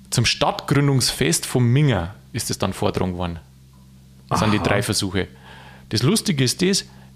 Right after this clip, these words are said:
Speaker 1: die haben aber nicht gesungen, sondern das, was wir heute haben, das ist das von, von Michael Oechsner. Der hat nämlich achtzehnhundertsechzig, also zwei Jahre nach der Aufführung von dem Wettbewerb,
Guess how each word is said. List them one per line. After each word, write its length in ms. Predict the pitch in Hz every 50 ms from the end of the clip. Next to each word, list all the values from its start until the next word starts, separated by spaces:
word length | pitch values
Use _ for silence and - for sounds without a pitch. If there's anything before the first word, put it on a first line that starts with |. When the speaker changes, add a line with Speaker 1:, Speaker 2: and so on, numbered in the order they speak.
| - -
Speaker 1:
die 100 | 110 95
haben 240 | 98 117 143 170 -
aber 280 | - 120 117 120 123
nicht 400 | 120 120 131 - - - - -
gesungen, 380 | - - - 170 160 127 101 90 - - - - - - - - - - - - - - - - - -
sondern 460 | - - - 113 131 160 196 196 190
das, 180 | 170 147 120 123
was 260 | 127 123 120 120 104
wir 240 | 107 143 190 180 127
heute 360 | 123 117 110 107 87 - - -
haben, 320 | - - 98 117 147 190 180
das 160 | - 110 -
ist 180 | - 131 - -
das 140 | 139 120 -
von, 380 | - - 131 127 123 127 - -
von 180 | - - - 113
Michael 420 | 117 139 151 - - 143 139 - - -
Oechsner. 580 | 180 180 - - - - - 95 90 85 85 - - - - - - - - - - - - - -
Der 200 | - 131 165 180
hat 120 | 175 175 143
nämlich 600 | 147 151 156 160 175 185 180 - - - - -
achtzehnhundertsechzig, 1200 | 131 127 - - - - 131 117 113 113 104 92 90 - - - 113 135 - - - - - 180 180
also 220 | - 113 98 104
zwei 360 | 92 85 - - - 110 110 123
Jahre 200 | 123 127 131 131
nach 220 | 123 113 - -
der 200 | - - - -
Aufführung 420 | 117 113 - - - 135 127 113
von 160 | 110 - 107 104
dem 160 | 98 92 92
Wettbewerb, 560 | 107 - - - 151 139 160 175 190 - -